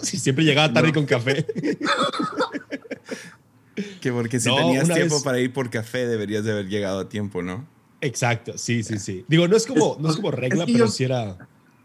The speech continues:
Speaker 3: Es buena,
Speaker 2: yo
Speaker 3: es
Speaker 2: aplicaba la de, o sea, cien por ciento puntual o cien por ciento ausente.
Speaker 3: Ya.
Speaker 2: Entonces,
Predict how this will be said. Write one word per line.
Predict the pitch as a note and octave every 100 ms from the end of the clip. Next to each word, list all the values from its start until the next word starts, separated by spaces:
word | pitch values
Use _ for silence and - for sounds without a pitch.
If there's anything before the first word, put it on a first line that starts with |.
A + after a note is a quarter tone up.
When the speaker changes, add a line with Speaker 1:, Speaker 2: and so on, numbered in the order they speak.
| _ - - _ _
Speaker 3:
Es | E3
buena, | E3 G3 F3
Speaker 2:
yo | - F3
Speaker 3:
es | F3+
Speaker 2:
aplicaba | A#3 G#3 F3+ F3
la | E3
de, | C#3 B2 - -
o |
sea, | C3 C3+
cien | C3 F3 F3+
por | F#3
ciento | E3+ F3
puntual | E3+ C3 B2 C3+ D3
o | A#2+
cien | B2 A#2
por | B2
ciento | A#2+ A#2
ausente. | A#2 G#2+ G2 - - _ _ _ _ _ _ _ - - - - F3 - - -
Speaker 3:
Ya. | - G2 - - - -
Speaker 2:
Entonces, | B2+ C3+ C3+ A#2+ G#2